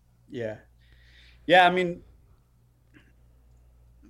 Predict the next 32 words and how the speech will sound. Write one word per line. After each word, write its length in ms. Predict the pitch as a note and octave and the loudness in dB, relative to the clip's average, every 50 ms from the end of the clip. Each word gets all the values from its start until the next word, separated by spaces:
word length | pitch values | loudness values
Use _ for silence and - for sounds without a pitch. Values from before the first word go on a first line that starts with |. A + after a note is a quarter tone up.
| - _ - - - - | -20 _ -20 -20 -20 -4
perseverance 800 | - F#3 G#3+ A#3+ A#3 A#3+ F#3 D3+ D3+ F#3 F#3+ F#3+ F#3 D#3+ C3+ - | 0 2 2 2 2 0 -2 0 0 0 0 0 0 -2 -4 -6
is 160 | C#3 B2+ - - | -10 -12 -14 -10
crazy, 640 | - D#3 D3+ D3 D3 C#3 A#2 A#2 A2 G#2+ G2 F#2 - - - - - - - - - - - - - - - - - - | -4 0 0 2 2 0 -2 -6 -10 -12 -12 -16 -18 -20 -20 -20 -20 -20 -20 -20 -20 -20 -20 -20 -20 -20 -20 -20 -14 -10
you 120 | D3 C3 | -8 -6
know, 260 | B2+ B2+ C3 C3+ C3+ C3+ | -4 -4 -4 -2 -2 -4
and, 260 | C3+ C3 C3 C3 - - | -6 -6 -8 -10 -12 -10
and 480 | C3 B2+ B2+ B2+ B2+ B2 B2 B2 - - _ _ _ _ _ _ - | -8 -8 -6 -6 -6 -8 -8 -10 -12 -16 _ _ _ _ _ _ -8
throughout 380 | - D3 E3 F3 F#3 F3+ - | -2 0 2 2 2 0 -2
my 160 | F3+ E3+ D#3+ D3+ | -2 -2 0 0
entire 420 | C#3 - - C#3+ D3+ D#3 D3+ C#3+ | -2 -2 -4 -2 0 2 2 2
life, 380 | C3+ C3+ D3 D3 C#3 C3+ C3+ - - - - - _ _ _ _ _ _ - | 0 0 0 0 0 0 -4 -8 -14 -20 -20 -20 _ _ _ _ _ _ -6
I, 300 | C#3 D#3 E3 D#3+ D#3 D#3 - | -4 -4 -4 -4 -6 -10 -8
I 200 | C3 C#3+ D#3+ F3 | -4 -2 -2 -2
feel 460 | D#3+ - - - E3 D#3+ E3 D#3+ D3 C3+ | -4 -8 -12 -12 -8 -4 -2 -2 -2 0
like 300 | C3 B2+ A#2+ A#2+ - - - _ - - - - - - - - - - - - - - - _ _ _ _ _ _ - | 0 -2 -2 -4 -8 -14 -20 _ -20 -20 -20 -20 -20 -20 -20 -20 -20 -20 -20 -20 -20 -20 -20 _ _ _ _ _ _ -8
my 220 | B2+ C3 C#3 C#3+ | -2 0 0 0
battle 460 | B2+ A#2 D3 C#3 D3 D3+ D3+ D3 C#3+ C#3 | 0 2 2 2 4 2 2 0 0 -2
with 180 | C3+ B2 - | -4 -4 -6
drugs 480 | - C3 C3 C3+ C3+ C3+ C3 B2+ - B2 | -6 -4 -2 0 0 0 -2 -4 -8 -10
and 160 | B2+ B2+ C3+ | -10 -10 -8
alcohol 680 | - C3 C3 B2+ C3 C3 A#2+ B2+ B2+ B2+ B2+ B2+ B2+ | -4 -4 -4 -4 -4 -4 -2 0 2 2 2 2 0
and 80 | A#2+ A#2 | -2 -4
my 140 | A#2 A#2+ A2+ | -6 -8 -6
battle 420 | A2+ C3 B2+ B2+ C3 C3+ C3+ C3 | -2 0 2 2 2 2 0 0
with 220 | B2+ B2+ B2 - | -2 -4 -6 -8
depression 680 | - A2+ - - - C3+ C3 B2+ - - C3+ B2+ B2+ B2 | -12 -16 -10 -4 -2 0 0 -2 -4 -8 -10 -8 -8 -8
and 140 | A#2+ A#2 | -10 -10
my 100 | A#2 A#2 | -10 -10
battle 400 | A2+ - B2+ B2 C3 C3+ C3+ C3 | -6 -4 -2 0 0 2 0 -2
with 160 | B2 B2 A#2+ - | -2 -6 -8 -10
suicidal 720 | - - C#3+ C#3+ C#3+ C3+ C3+ - D3+ C#3 C3+ B2+ B2 A#2+ | -10 -8 -6 -4 -4 -4 -4 -4 -4 -4 -2 -4 -4 -8
tendencies 960 | B2 - C#3+ C#3+ C#3 C#3 C#3 B2+ - - C3+ C3 B2+ B2+ B2 A#2 A2 - - | -8 -6 -6 -4 -4 -4 -6 -8 -10 -12 -10 -10 -8 -8 -10 -12 -12 -16 -20